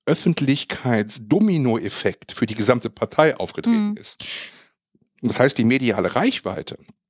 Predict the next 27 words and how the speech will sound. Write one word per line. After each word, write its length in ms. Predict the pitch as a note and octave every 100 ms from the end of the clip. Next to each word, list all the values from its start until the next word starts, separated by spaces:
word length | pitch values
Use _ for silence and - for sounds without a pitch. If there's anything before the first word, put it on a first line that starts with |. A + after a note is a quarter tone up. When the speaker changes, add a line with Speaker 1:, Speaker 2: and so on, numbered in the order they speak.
| _ _ _ _ -
Speaker 1:
insgesamt 580 | D#3+ G#3 D#3 A#2 G#2+
für 140 | - G2
die 80 | -
S 100 | -
P 100 | A#2+
D 100 | B2+
ist 100 | C3+
dadurch 240 | C3 -
gestiegen. 500 | C#3 - C#3 G#2+ - _ _ _ - - _ _ _
Ob 240 | A#2 -
das 220 | - C3 -
jetzt 240 | A2 -
zwingend 320 | C#3 C3+ A#2
zu 100 | -
mehr 140 | G2 D2
Stimmen 320 | A#3 A#3+ B2
führt, 500 | - D#2 - - - _ _ _ _ -
das 380 | - C#3 - - - _ - -
kann 160 | - D#3+
man 120 | D#3
nämlich 220 | D#3 D3+
noch 80 | E3
diskutieren. 680 | D#3+ - E3 - F#3 B2 F#2+
Darüber 320 | G2 C3+ C#3
muss 180 | C3 -
man 120 | G#2
reden. 380 | G2+ A2+ F3+